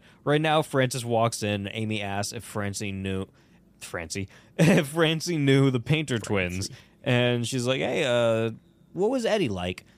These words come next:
Speaker 1: And Francis says, "He was a very special kid, very polite, nice to my son." And that's about it. They kinda part ways.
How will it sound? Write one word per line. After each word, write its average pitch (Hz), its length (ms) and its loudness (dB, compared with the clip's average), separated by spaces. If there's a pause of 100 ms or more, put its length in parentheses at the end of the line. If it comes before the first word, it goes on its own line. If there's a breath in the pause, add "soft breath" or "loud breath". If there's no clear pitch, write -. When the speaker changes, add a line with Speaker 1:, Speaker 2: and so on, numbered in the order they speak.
(280 soft breath)
Speaker 1:
And 127 160 -2
Francis 131 400 -2
says, 120 560 0 (160)
"He 123 140 0
was 117 140 2
a 104 60 2
very 120 360 4
special 131 500 -2
kid, 113 420 0
very 95 360 0
polite, 101 600 0
nice 90 320 -6
to 113 100 -6
my 110 180 0
son." 117 540 -2 (760 soft breath)
And 156 260 -2
that's 165 140 -4
about 190 220 2
it. 156 180 0
They 110 100 0
kinda 127 200 -2
part 135 260 2
ways. 123 520 0